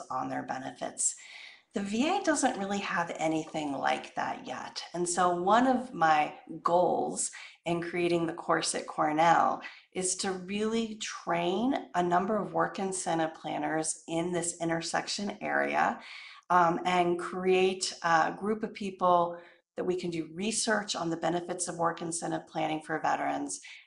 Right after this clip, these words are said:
and we can advocate with the V A to implement some sorts of work incentives. So they've got great vocational programs, but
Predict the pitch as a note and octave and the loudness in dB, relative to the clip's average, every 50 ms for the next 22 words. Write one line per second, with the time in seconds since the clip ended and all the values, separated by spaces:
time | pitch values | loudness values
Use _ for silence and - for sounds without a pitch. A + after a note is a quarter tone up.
0 | _ - E3+ F3 F3 F3 F3 F#3 E3+ - - - E3 E3 E3+ E3+ E3+ E3+ F3 E3+ | _ -4 0 0 0 0 0 -2 -4 -4 -4 -4 0 2 2 2 0 -2 -6 -8
1 | - - D#3 D3+ D3+ - - D#3 E3+ E3+ E3+ - F3+ E3 D#3 - D#3+ D#3+ D3+ D3 | -6 -8 -8 -6 -8 -8 -6 -6 -6 -6 -6 -4 -4 -4 -4 -2 -4 -4 -2 0
2 | D3 D3+ D3+ E3 G#3+ C4 C#4+ C#4 - - - - _ _ - - - - G3+ G3+ | 2 2 2 2 2 0 0 -2 -6 -14 -20 -20 _ _ -6 -6 -2 0 2 2
3 | G3+ F#3+ G3 G3 F#3+ F3 E3+ F3 - - E3+ E3 D#3+ - - E3+ E3 E3 - - | 2 2 0 2 2 2 2 2 -4 -4 -2 -2 -2 -2 -2 -4 -4 -4 -6 -8
4 | D#3 D#3 D3+ D#3 D3+ D#3+ - D#3 D3+ D3 - - D#3+ D3 C#3+ - - D3 - E3 | -8 -4 -2 -2 -2 -2 -4 -6 -6 -6 -6 -4 -4 -4 -4 -4 -6 -6 -6 -6
5 | D#3+ - - F3+ E3+ F3+ F#3 F#3 F3+ - G#3 A#3+ - - - - - - - E3 | -6 -4 -4 -2 -2 -2 -2 -2 0 4 4 6 6 4 2 -6 -14 -12 -4 -2
6 | F#3 G#3+ G#3+ - - F3 E3+ - - E3 D#3 - - D#3+ D3 - - - - G3 | -2 -2 -2 -2 -2 -2 -2 -2 -4 -4 -4 -4 -4 -4 -4 -6 -6 0 2 4
7 | G3+ G3+ F#3+ - - - - - - - - - - - - - - - - - | 4 4 2 0 0 0 0 0 -2 -4 -8 -8 -10 -10 -12 -12 -12 -14 -16 -20
8 | _ - E3 - A3+ A3+ G#3 G3+ G#3+ A#3 - - | _ -20 4 6 8 10 10 8 6 4 0 -6